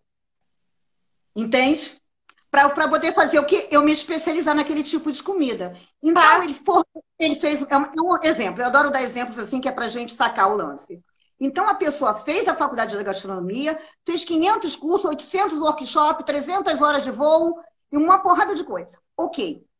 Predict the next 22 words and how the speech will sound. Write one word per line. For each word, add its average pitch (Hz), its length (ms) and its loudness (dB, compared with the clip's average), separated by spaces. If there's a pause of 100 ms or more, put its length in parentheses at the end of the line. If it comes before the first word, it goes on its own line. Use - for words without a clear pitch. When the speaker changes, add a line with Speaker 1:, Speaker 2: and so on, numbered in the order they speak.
(520)
Speaker 1:
Ele 233 180 0
é 262 80 4
um, 320 180 -4 (380)
é - 80 -4
um 269 60 0
chefe. - 520 -2 (840)
Masterchef. 226 760 -2
Ganhou 247 280 -2
quinhentas 349 380 -2
estrelas, 339 800 -2 (280)
e - 80 -12
tarará, 269 380 4
tarará. 240 520 -4 (1040)
E 294 100 0
ele 294 160 4
fala, 208 540 2 (600)
"A 254 80 2
minha 254 140 -2
especialidade 269 600 0
é 277 40 0
carne." 170 480 -2 (300)
Acabou. 349 440 4